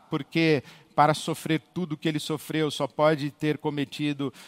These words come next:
algum pecado e algum crime hediondo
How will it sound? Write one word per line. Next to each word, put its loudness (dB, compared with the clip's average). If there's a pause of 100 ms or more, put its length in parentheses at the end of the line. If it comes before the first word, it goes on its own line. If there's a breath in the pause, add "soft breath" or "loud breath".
(120)
algum 0
pecado 4
e 2
algum 0
crime -2
hediondo 0